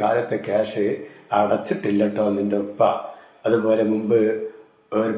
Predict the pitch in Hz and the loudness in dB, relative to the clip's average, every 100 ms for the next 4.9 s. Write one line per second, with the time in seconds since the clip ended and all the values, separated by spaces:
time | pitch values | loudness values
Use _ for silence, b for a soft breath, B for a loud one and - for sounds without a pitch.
0 | - 104 120 127 113 110 107 113 107 - | 0 2 2 2 0 0 0 0 -2 0
1 | 117 107 107 107 107 104 101 117 104 104 | -2 0 -2 -4 0 2 4 4 6 4
2 | 110 123 127 120 113 104 104 101 107 107 | 4 6 6 6 2 2 2 4 4 2
3 | 104 98 127 - 110 104 101 107 90 B | 0 0 0 2 2 2 4 4 4 B
4 | B B B 98 98 135 110 - | B B B 0 4 4 4 4